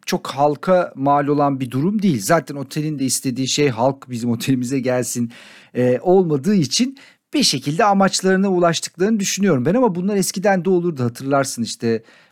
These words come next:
Mesela Cem Uzan getirirdi buraya şeyler. Hani o zaman bizim radyolarda işte orada burada dinlediğimiz ama hayatta Türkiye'ye gelmez dediğimiz kişiler özel partilere falan getirirdi. Ee, biraz o tip bir şey. Yani dediğin gibi kapalı devre işler oldu.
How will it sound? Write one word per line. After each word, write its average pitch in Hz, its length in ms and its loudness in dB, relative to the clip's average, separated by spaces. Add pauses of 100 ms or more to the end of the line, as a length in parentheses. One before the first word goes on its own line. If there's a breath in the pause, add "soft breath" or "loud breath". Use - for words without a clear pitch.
Mesela 113 240 -2
Cem 127 240 2
Uzan 135 280 2
getirirdi 92 520 -6
buraya 92 420 -10
şeyler. 87 500 -10 (200 soft breath)
Hani 92 200 -12
o 107 80 -4
zaman 110 300 -2
bizim 110 240 -2
radyolarda 117 640 0
işte 113 220 -4
orada 117 300 -2
burada 113 220 -4
dinlediğimiz 117 500 -4
ama 147 200 0
hayatta 139 360 -2
Türkiye'ye 127 440 -6
gelmez 120 440 0
dediğimiz 117 460 -2 (320 loud breath)
kişiler 147 320 0
özel 156 340 2
partilere 139 580 0
falan 147 360 2
getirirdi. 113 640 -4 (520 soft breath)
Ee, 131 260 2
biraz 262 260 4
o 247 80 0
tip - 260 -4
bir 156 60 -4
şey. 131 260 2
Yani 135 300 2
dediğin 160 320 0
gibi 147 200 -2
kapalı 165 420 0
devre 151 300 2
işler 147 320 -2
oldu. 135 440 -2